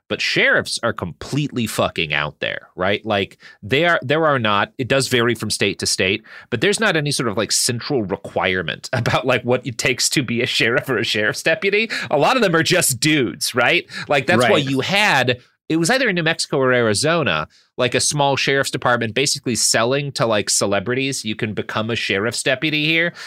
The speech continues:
Speaker 1: like, work a weekend a year, and then you can carry a concealed handgun wherever, 'cause cops get that right, you know?
Speaker 2: Right, right.
Speaker 1: Like,
Speaker 2: Yeah.
Speaker 1: yeah.
Speaker 2: Yeah. So, uh,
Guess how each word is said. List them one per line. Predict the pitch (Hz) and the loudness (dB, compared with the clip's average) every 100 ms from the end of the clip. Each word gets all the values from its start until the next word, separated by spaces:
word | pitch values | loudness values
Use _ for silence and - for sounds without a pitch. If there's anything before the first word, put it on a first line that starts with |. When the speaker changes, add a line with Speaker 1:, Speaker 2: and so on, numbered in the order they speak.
| - - | -12 -2
Speaker 1:
like, | 113 107 | 0 0
work | 104 117 123 | 2 2 2
a | 123 | 0
weekend | 110 123 123 117 | 2 0 0 0
a | 113 | 2
year, | 117 | 2
and | 117 | 2
then | 113 | 0
you | 110 | -4
can | 113 | -2
carry | 131 113 113 | 0 2 2
a | |
concealed | 101 107 - 101 95 | 0 -2 -2 -2 0
handgun | 123 117 101 80 76 | 0 0 0 -4 -2
wherever, | 65 60 65 | -4 -4 -6
'cause | - 95 | -6 -4
cops | - 123 - | 0 0 0
get | - 78 | -4 -2
that | - - | -2 -2
right, | 69 60 - | -4 -4 -4
you | 101 | -2
know? | 98 110 | 0 2
Speaker 2:
Right, | 107 101 92 87 | 2 2 2 0
right. | 104 98 | 0 2
Speaker 1:
Like, | 120 117 | 2 2
Speaker 2:
Yeah. | 123 113 113 - _ _ _ _ _ | 2 2 0 -8 _ _ _ _ _
Speaker 1:
yeah. | 120 107 71 - - - _ _ _ - | -2 -2 -2 -6 -20 -20 _ _ _ -6
Speaker 2:
Yeah. | 139 214 156 123 | 0 2 2 2
So, | 160 196 185 - | 2 4 4 0
uh, | - | -6